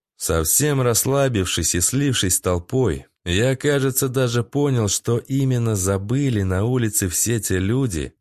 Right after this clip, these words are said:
что встретились мне за сегодняшний вечер. «Я смотрю, тебе не очень-то и надо?» скрестив руки на груди, недовольно произнесла Оля.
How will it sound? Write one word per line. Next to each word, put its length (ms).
что 340
встретились 680
мне 320
за 140
сегодняшний 760
вечер. 520
«Я 300
смотрю, 460
тебе 300
не 140
очень-то 460
и 160
надо?» 520
скрестив 680
руки 300
на 160
груди, 400
недовольно 640
произнесла 720
Оля. 480